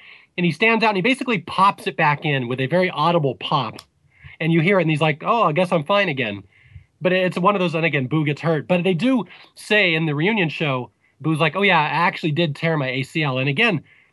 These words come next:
you tear an A C L in baseball or football, you're done for the season. So he finished the last couple days on Survivor with a torn A C L. That's, that's pretty badass, to be honest. I mean, I have to, I have to give it up for Boo at that ki-, at that point.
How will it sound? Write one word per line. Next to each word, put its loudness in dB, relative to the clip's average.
you -2
tear 2
an 2
A 2
C -4
L 2
in -6
baseball -2
or -8
football, -4
you're 0
done 2
for -4
the -8
season. -4
So -2
he 2
finished 0
the 0
last 0
couple -2
days 0
on -2
Survivor -4
with -8
a -8
torn -2
A 2
C -2
L. -2
That's, -6
that's 2
pretty 0
badass, -6
to -12
be -6
honest. -6
I 2
mean, 4
I 6
have 2
to, 2
I 4
have 0
to 2
give 4
it 2
up 0
for -6
Boo -4
at -6
that -10
ki-, -10
at -14
that -10
point. -8